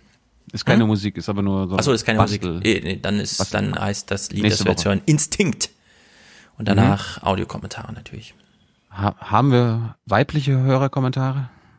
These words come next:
Speaker 1: Letzte Woche war mir, was, war mir ja peinlich, nur Männer.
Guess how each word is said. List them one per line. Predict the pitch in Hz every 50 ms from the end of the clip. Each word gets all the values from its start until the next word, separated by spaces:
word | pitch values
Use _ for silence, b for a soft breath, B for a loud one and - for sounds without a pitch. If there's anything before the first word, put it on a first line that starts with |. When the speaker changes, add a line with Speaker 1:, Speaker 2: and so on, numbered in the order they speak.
| b
Speaker 1:
Letzte | - 98 104 - - 123
Woche | 110 107 104 101
war | 104 110
mir, | 110 107 - 98
was, | 107 107 - - -
war | 98 101
mir | 107 104
ja | 98
peinlich, | - - 120 113 92 87 87 95
nur | 110 107 110 113
Männer. | 107 104 98 95 82 98 98 95